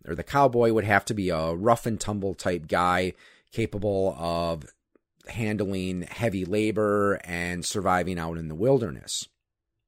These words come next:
So actually for fighters, dexterity would probably be a bit more useful than strength, because, uh, as we'll discuss later, a lot of your combat is probably gonna be with ranged weapons as opposed to melee weapons.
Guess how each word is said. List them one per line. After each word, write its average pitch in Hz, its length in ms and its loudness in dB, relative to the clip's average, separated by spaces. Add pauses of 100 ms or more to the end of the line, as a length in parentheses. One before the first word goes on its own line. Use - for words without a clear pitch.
(1700)
So 170 220 2
actually 151 460 2
for 104 180 -2
fighters, 101 640 4
dexterity 165 800 2
would 117 240 -2
probably 160 420 4
be 147 160 0
a 110 60 2
bit 127 240 -2
more 117 180 0
useful 107 480 -2
than 85 200 -4
strength, 92 680 -4 (360)
because, 113 380 2
uh, 104 140 0 (160)
as 107 160 -2
we'll 104 140 0
discuss 92 460 0
later, 104 500 4 (300)
a 104 80 -2
lot 95 260 4
of 85 80 -6
your 78 120 -6
combat 123 640 2
is 101 160 -2
probably 120 560 2
gonna 107 180 -2
be 95 160 -2
with 85 180 -4
ranged 110 380 -2
weapons 90 420 0
as 82 80 -8
opposed 82 420 -6
to 85 40 -6
melee 90 320 -2
weapons. 69 640 -10